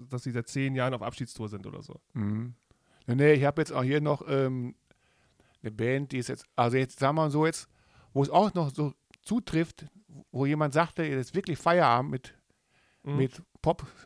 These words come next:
Speaker 2: mit Popstar sein, war doch Cat Stevens.
Speaker 1: Ja, stimmt.
Speaker 2: Der hatte wirklich achtundsiebzig ein Album rausgebracht, Back to Earth hieß das. Finde ich auch wirklich sehr gut, das Album.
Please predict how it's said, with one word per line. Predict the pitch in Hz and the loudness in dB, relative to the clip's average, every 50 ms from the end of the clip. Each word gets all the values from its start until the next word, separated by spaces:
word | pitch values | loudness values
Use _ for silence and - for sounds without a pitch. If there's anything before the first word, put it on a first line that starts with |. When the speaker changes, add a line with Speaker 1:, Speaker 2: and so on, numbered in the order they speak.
| - | -6
Speaker 2:
mit | - 127 - | -6 -6 -4
Popstar | _ - 160 - - - - 160 151 151 147 | _ -2 -2 -2 -4 -2 0 2 2 4 4
sein, | 147 147 143 143 147 156 160 160 - _ _ _ _ _ _ _ _ _ | 4 4 4 4 2 0 -2 -8 -12 _ _ _ _ _ _ _ _ _
war | 117 120 135 | 0 2 2
doch | 147 139 - | 2 0 -2
Cat | - 151 - | -4 -6 -6
Stevens. | - - 202 208 202 170 139 113 98 - - - - _ _ _ _ _ _ _ _ _ _ _ _ _ _ _ _ _ _ _ _ _ _ _ _ _ | -4 -4 -2 0 0 0 0 -2 -4 -6 -12 -16 -18 _ _ _ _ _ _ _ _ _ _ _ _ _ _ _ _ _ _ _ _ _ _ _ _ _
Speaker 1:
Ja, | 131 131 135 156 185 196 180 127 | -8 -2 -2 0 0 0 -2 -4
stimmt. | - - - - 165 170 147 107 98 | -6 -8 -8 -4 -4 -4 -6 -4 -2
Speaker 2:
Der | - 160 175 | 0 2 4
hatte | 180 185 - 185 151 139 | 4 4 2 0 2 2
wirklich | 190 208 220 208 190 185 269 | 2 0 0 -4 -4 -4 -2
achtundsiebzig | 214 190 - - - 175 156 147 202 208 - _ - - 214 214 226 202 - - - _ _ _ _ _ _ _ _ _ _ _ _ _ | -2 -2 -2 -2 -6 -6 -2 -2 -2 -4 -4 _ -4 -2 -2 -2 -2 -4 -10 -20 -20 _ _ _ _ _ _ _ _ _ _ _ _ _
ein | - - - _ _ _ _ _ _ _ _ _ _ _ _ _ _ _ | -12 -12 -12 _ _ _ _ _ _ _ _ _ _ _ _ _ _ _
Album | - 175 202 214 190 | 2 2 2 4 4
rausgebracht, | 196 202 - - 190 180 185 175 165 - | 2 2 2 0 2 2 2 2 2 -2
Back | 170 180 - | -4 -4 0
to | - 139 127 | -2 0 4
Earth | 147 165 202 214 - | 6 4 4 4 2
hieß | 208 214 202 | -4 -6 -2
das. | - 214 214 226 - - - - - - - - | 0 0 0 0 -2 -8 -16 -18 -16 -16 -18 -4
Finde | - 175 185 | -2 0 0
ich | 160 | 2
auch | 135 117 | 0 0
wirklich | 135 165 - 143 123 | -2 -2 -4 -4 -2
sehr | 139 135 | -2 -2
gut, | 123 165 - | -2 -2 -6
das | 110 - | -6 -4
Album. | - 117 120 123 131 147 170 196 214 | -2 0 0 0 0 -2 -4 -4 -6